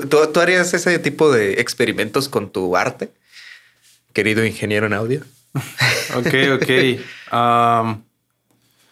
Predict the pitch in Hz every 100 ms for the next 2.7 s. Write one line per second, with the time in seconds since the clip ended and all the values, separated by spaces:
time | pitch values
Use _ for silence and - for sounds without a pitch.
0 | _ _ - 127 139 131 101 - _ _
1 | _ _ - - 131 131 120 - 139 185
2 | 202 196 120 127 120 107 107